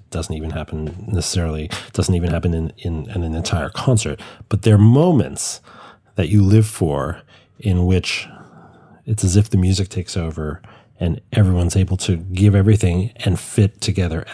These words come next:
all at the same time. That's what we live for.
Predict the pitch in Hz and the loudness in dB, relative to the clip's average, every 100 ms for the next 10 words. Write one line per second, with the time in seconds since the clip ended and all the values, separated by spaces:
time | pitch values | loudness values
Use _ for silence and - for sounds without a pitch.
0 | - - 85 85 - - 78 76 85 76 | -10 -6 -4 -6 -10 -12 -10 -10 -12 -14
1 | - 107 - _ _ _ _ _ _ _ | -18 -20 -20 _ _ _ _ _ _ _
2 | _ _ 92 82 82 82 92 - - | _ _ -10 -10 -8 -8 -8 -10 -16